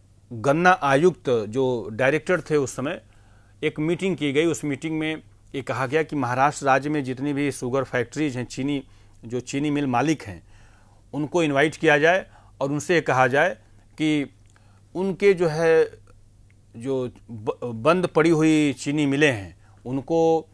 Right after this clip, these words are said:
उनके विषय में निर्णय मुख्यमंत्री और उनके सहयोगी अधिकारियों के द्वारा लिया जाएगा, लेकिन उसके लिए एक इंदिरा गांधी प्रतिष्ठान जो ट्रस्ट है, उस ट्रस्ट में यदि वो पैसा डोनेट कुछ करेंगे, कुछ पैसा योगदान करेंगे, तो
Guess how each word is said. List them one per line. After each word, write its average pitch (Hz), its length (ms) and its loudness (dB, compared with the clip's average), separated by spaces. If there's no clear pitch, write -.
उनके 143 260 -4
विषय 131 280 0
में 151 180 0
निर्णय 135 460 2
मुख्यमंत्री 127 600 -6
और 123 160 -4
उनके 120 260 -4
सहयोगी 120 480 -4
अधिकारियों 117 480 -4
के 120 120 -4
द्वारा 120 160 -2
लिया 123 240 0
जाएगा, 127 420 -2
लेकिन 135 260 -4
उसके 143 260 0
लिए 127 220 -2
एक 147 200 -4
इंदिरा 156 260 4
गांधी 143 300 2
प्रतिष्ठान 135 680 0
जो 117 140 -4
ट्रस्ट - 440 2
है, 90 280 -12
उस - 220 -8
ट्रस्ट 165 260 4
में 156 200 2
यदि 143 120 0
वो 143 140 2
पैसा 135 320 0
डोनेट 131 300 -2
कुछ - 180 -8
करेंगे, 139 420 -2
कुछ - 200 -8
पैसा 123 340 -2
योगदान 127 380 -2
करेंगे, 139 380 -2
तो 190 280 2